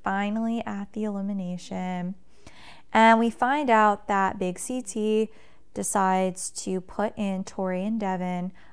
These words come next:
against Aneesa and Leroy,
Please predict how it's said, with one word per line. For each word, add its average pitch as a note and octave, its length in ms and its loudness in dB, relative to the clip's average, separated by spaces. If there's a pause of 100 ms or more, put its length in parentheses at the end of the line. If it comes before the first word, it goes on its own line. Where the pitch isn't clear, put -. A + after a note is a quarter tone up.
(140)
against F#3+ 500 -4
Aneesa F#3 640 -4 (300)
and G3 240 -2
Leroy, - 540 -6